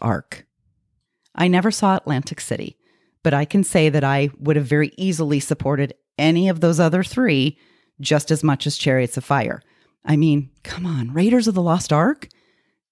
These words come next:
Talk about another movie that has had a huge pop culture significance for more than forty years. I don't think I can count the number of times I've actually seen it. There were other movies that could have easily been nominated as well,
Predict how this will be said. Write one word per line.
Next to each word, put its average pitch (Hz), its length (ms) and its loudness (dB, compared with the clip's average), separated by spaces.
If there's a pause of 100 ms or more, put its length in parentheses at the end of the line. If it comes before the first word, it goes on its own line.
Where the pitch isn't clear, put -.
(300)
Talk 226 220 -2
about 185 260 2
another 151 500 2
movie 131 560 0 (100)
that 160 140 4
has 180 200 2
had 147 420 0
a 156 100 0
huge 156 680 -2 (340)
pop - 380 -4
culture 156 460 -2
significance 143 800 0
for 156 120 0
more 135 220 2
than 120 120 0
forty 120 300 -2
years. 113 280 -6 (400)
I 175 120 4
don't 269 180 2
think 170 200 0
I 139 120 2
can 123 160 -6
count 135 240 -2
the 151 80 0
number 135 180 0
of 123 80 -8
times 143 280 -4
I've 147 140 -2
actually - 300 -10
seen 151 280 2
it. - 240 -6 (1200)
There 214 120 2
were 220 160 2
other 285 220 2
movies 190 300 0
that 147 140 -2
could 185 280 2
have 170 400 0
easily 170 400 -2
been 147 200 0
nominated 127 520 0
as 123 200 -2
well, 107 300 -2